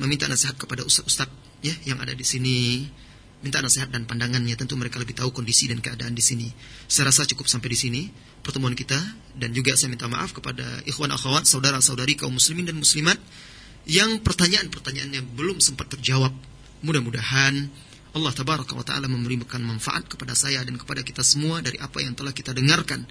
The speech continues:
dan mudah-mudahan Allah mengampuni segala kesalahan-kesalahan kita semuanya.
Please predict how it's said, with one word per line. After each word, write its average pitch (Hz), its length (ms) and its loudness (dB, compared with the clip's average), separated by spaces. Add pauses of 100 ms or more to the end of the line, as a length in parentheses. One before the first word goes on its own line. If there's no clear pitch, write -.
(260)
dan 156 240 2
mudah-mudahan 123 400 -4
Allah 131 240 -6
mengampuni 127 480 -4
segala 127 240 -2
kesalahan-kesalahan 131 880 -2
kita 131 240 -4
semuanya. 120 480 0